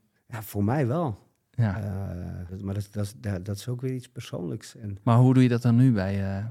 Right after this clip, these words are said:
Speaker 1: Thuis.
Speaker 2: zoon? Ja.
Speaker 1: Ja, ik, ik ben zijn coach, dus ik weet precies wat hij gedaan heeft.
Speaker 2: <laughs>
Speaker 1: <laughs> Nee, ik was zijn coach. Eh, dit
Speaker 2: Ja.
Speaker 1: jaar, dit jaar gaat hij iets anders doen.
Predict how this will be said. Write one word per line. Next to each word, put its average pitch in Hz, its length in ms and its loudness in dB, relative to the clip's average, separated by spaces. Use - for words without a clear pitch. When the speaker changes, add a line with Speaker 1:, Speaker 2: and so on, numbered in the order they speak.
Speaker 1:
Thuis. 151 180 0
Speaker 2:
zoon? 117 180 4
Ja. 131 240 2
Speaker 1:
Ja, 120 180 2
ik, 107 120 -4
ik 113 180 -6
ben 110 100 -2
zijn 113 120 -8
coach, 127 300 -4
dus 117 120 -6
ik 110 60 -8
weet 117 180 -2
precies 123 260 -4
wat 123 100 -4
hij 117 100 -6
gedaan 131 280 -2
heeft. 123 280 4
Speaker 2:
<laughs> 139 640 6
Speaker 1:
<laughs> 120 320 0
Nee, 127 180 10
ik 104 60 -2
was 131 220 4
zijn 117 120 -2
coach. 107 400 0
Eh, 98 360 0
dit 107 160 -4
Speaker 2:
Ja. 123 180 0
Speaker 1:
jaar, 98 160 -4
dit 104 140 -4
jaar 101 160 -4
gaat 101 180 -6
hij 101 100 -6
iets 101 120 -8
anders 107 280 -6
doen. 98 260 -12